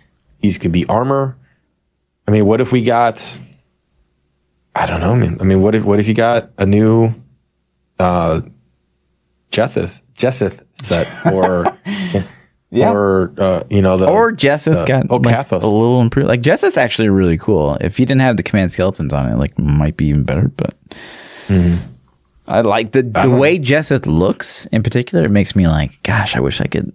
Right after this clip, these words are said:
Speaker 2: I wish you could," this is gonna sound so not like me, but transmogrify your, like, Flaherty to be the, the Jesseth shield. 'Cause that looks
Speaker 1: Yeah.
Speaker 2: dope. It's probably the
Speaker 1: Yeah,
Speaker 2: coolest
Speaker 1: that's,
Speaker 2: looking
Speaker 1: I mean,
Speaker 2: transmogrify
Speaker 1: even
Speaker 2: game.
Speaker 1: that, you're gonna get new cosmetics with these things.
Speaker 2: Yeah.
Speaker 1: So we're gonna have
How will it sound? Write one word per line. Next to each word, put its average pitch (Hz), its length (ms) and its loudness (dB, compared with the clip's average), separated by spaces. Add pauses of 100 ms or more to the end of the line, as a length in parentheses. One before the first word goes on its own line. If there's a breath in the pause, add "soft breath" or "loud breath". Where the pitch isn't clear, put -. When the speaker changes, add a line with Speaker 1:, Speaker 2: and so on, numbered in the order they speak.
(100)
Speaker 2:
I 135 80 0
wish 190 160 -2
you 254 80 0
could," 143 240 -2 (1080)
this 110 200 0
is 120 140 -2
gonna 110 140 0
sound 104 400 2
so 107 200 2
not 90 220 2
like 85 220 -4
me, 104 160 2
but 107 280 0 (280)
transmogrify 110 1080 0 (380)
your, 67 300 -2
like, 73 360 -4
Flaherty 87 540 -4 (100)
to - 120 -4
be 69 180 -2
the, 62 160 -4 (200)
the 82 60 0
Jesseth - 360 -4
shield. - 380 -10 (240)
'Cause - 100 -20
that 87 100 -2
looks 90 240 0
Speaker 1:
Yeah. 104 220 0 (180)
Speaker 2:
dope. - 360 -4
It's 101 140 -6
probably 101 360 0
the - 120 -6
Speaker 1:
Yeah, 170 60 2
Speaker 2:
coolest 165 220 2
Speaker 1:
that's, - 80 -6
Speaker 2:
looking 85 160 -2
Speaker 1:
I 135 40 0
mean, 147 180 2
Speaker 2:
transmogrify 107 300 -2
Speaker 1:
even 180 200 2
Speaker 2:
game. 101 80 2
Speaker 1:
that, 135 220 0 (100)
you're 113 100 0
gonna 131 160 0
get 120 160 0
new 113 160 2
cosmetics 110 640 -2
with 90 120 -8
these 85 160 -4
things. 80 240 -2
Speaker 2:
Yeah. 62 120 -2 (100)
Speaker 1:
So - 480 -2 (220)
we're 95 80 0
gonna 104 140 2
have - 180 -2